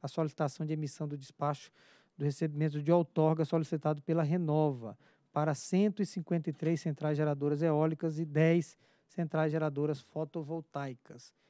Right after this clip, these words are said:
visando a produção independente de energia. Vinte e dois de fevereiro, a Renova protocolou recurso administrativo contra os referidos despachos. Em dezoito de março de vinte e um, mediante nota técnica um quatro sete,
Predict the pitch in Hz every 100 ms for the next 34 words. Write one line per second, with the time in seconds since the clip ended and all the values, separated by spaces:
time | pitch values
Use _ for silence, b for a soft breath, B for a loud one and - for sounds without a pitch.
0 | _ 156 151 156 160 151 156 - 151 156
1 | 151 143 139 143 147 120 104 120 _ B
2 | B B _ 170 180 160 160 - 147 139
3 | 143 180 185 - _ - 165 156 156 147
4 | 160 160 160 151 156 151 143 160 170 -
5 | 170 175 - 185 175 b b b 156 170
6 | 165 156 143 151 135 - 175 160 - 160
7 | 170 160 143 156 151 143 147 143 143 -
8 | 120 127 - - _ b b b b _
9 | 143 156 147 175 156 143 143 131 131 131
10 | 135 - 185 175 147 143 151 143 143 139
11 | 127 131 127 143 139 147 135 131 - -
12 | 165 175